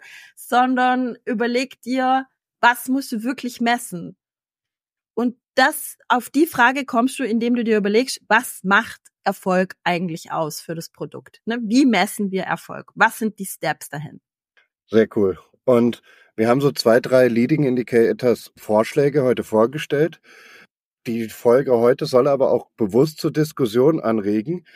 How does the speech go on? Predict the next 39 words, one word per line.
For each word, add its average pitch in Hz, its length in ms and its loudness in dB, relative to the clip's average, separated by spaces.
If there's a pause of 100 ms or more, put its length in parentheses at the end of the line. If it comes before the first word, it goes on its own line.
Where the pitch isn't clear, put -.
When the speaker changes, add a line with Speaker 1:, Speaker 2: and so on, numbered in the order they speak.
(140)
Speaker 2:
wenn 127 360 2
du 165 120 0
dazu 139 380 0
Rückfragen 110 680 0
hast 95 320 -6
oder 131 320 4
wenn 123 160 4
du 151 80 0
denkst, 127 360 0
„Ja, 98 200 -6
wie, 98 80 -18
für 120 240 -2
mich 147 280 0
ist 113 280 -4
das 156 160 0
hier 123 240 2
der 104 300 2
glasklare 107 840 -2
Leading 120 400 0
Indicator, 110 720 0 (440)
weil 104 180 2
das 123 200 0
ist 131 160 -10
in 104 160 -2
meiner 107 300 2
Branche 110 500 0
so 110 180 2
aus 98 160 -2
meiner 110 280 0
Sicht 101 240 -6
für 101 160 -4
sinnvoll“, 120 560 -2 (280)
dann 120 580 2
lass 123 360 2
uns 196 180 -6
da 151 140 2
gerne 131 320 2
in 131 120 -2
Kontakt 131 580 -4